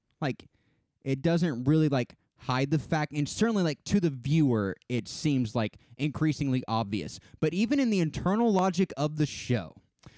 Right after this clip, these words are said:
Tai mentions that's how Kari must have known who Koromon was, because they met all those years ago.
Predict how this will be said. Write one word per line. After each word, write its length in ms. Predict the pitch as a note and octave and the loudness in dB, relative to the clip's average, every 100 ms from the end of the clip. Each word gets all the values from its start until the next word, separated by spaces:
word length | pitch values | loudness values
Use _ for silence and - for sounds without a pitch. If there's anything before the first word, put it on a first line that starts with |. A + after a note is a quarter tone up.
| - - - | -20 -20 -6
Tai 300 | - F#3 A#3 | -2 0 2
mentions 680 | G#3+ G#3 F#3 - A#2 G#2+ - - _ - | 2 2 2 0 0 0 -8 -18 _ -2
that's 300 | F3+ A#3 - | -2 0 0
how 180 | A3 F3+ | 2 2
Kari 500 | - E3 F#3+ F#3+ D3 | 2 4 4 2 2
must 260 | C#3+ C#3+ | 0 0
have 140 | E3+ D3 | -2 0
known 220 | C#3+ C#3+ | 2 4
who 120 | E3+ | 4
Koromon 640 | - A#3+ D4 G3 B2 A2 | 4 2 4 2 2 2
was, 340 | G#2 G2 F#2 - - - | 0 0 -2 -10 -20 0
because 320 | F3 F#3 D#3+ | 2 4 4
they 120 | F3+ | 2
met 300 | E3+ G3 B3+ - | 2 2 0 0
all 180 | C#3+ D3 | 2 4
those 300 | D#3+ D#3+ D3+ | 4 4 4
years 240 | A3 D4+ | 4 4
ago. 340 | F3 B2+ E2+ | 2 0 -4